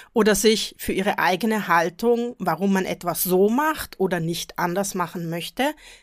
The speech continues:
rechtfertigen zu müssen. Ohne Hund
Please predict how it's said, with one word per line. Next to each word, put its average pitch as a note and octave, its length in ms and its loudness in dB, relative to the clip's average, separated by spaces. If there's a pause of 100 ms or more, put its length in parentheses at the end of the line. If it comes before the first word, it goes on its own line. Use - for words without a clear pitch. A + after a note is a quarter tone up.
(160)
rechtfertigen F3 960 -4
zu - 140 -6
müssen. D3 480 -12 (720)
Ohne E4+ 340 4
Hund A3+ 340 2